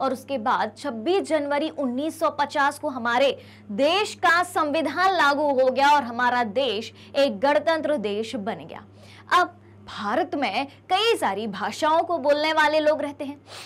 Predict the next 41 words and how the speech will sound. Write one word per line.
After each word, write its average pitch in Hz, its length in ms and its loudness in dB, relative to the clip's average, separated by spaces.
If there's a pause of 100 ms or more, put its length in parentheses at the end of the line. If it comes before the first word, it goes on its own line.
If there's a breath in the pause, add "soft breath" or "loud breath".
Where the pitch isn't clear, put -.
(1000 loud breath)
जिस 240 160 -8
प्रकार 262 320 0
से 302 120 -4
कई 320 320 0
सारे 285 300 2
धर्मों 247 320 -6
को 339 140 2
मानने 262 320 2
वाले 233 240 0
लोग 233 260 -2
रहते 208 240 -10
हैं, 240 240 -8
कई 226 180 -8
सारी 247 280 -4
जातियों 269 440 2
के 349 140 -2
लोग 254 260 4
रहते 226 260 -6
हैं, 240 140 -6 (260 loud breath)
ठीक 302 160 -4
उसी 285 140 -6
प्रकार 269 300 0
से 320 140 -4
कई 330 240 0
सारी 311 280 0
भाषाओं 208 460 -6
को 277 100 -4
बोलने 269 280 2
वाले 262 280 0
लोग 262 200 0
रहते 247 260 -8
हैं। 240 120 -12 (300 loud breath)
और 269 140 2
जितनी 240 400 -4
भी 392 160 0
भाषाओं 294 420 0
को 311 120 -4
बोलने 233 320 0
वाले 226 300 2
लोग 190 280 -6
हैं, 262 220 -2